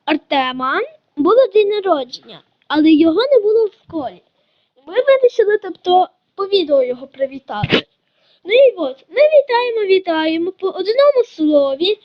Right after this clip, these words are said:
вітаємо, вітаємо, тобто всі, вже всі привітали, але тоді не всі були в школі. Ну і от, Максим Гулюк був,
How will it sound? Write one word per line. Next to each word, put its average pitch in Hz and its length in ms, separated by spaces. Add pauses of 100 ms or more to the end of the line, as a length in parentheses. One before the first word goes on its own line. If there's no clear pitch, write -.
(320)
вітаємо, 494 440
вітаємо, 330 580
тобто 320 260
всі, - 220 (100)
вже 349 240
всі 349 320
привітали, 294 720 (340)
але 330 140
тоді 359 300
не 349 100
всі 349 180
були 339 240 (320)
в - 60
школі. 359 460
Ну 381 100
і 392 200
от, 226 200 (760)
Максим 359 460
Гулюк 539 380
був, 415 200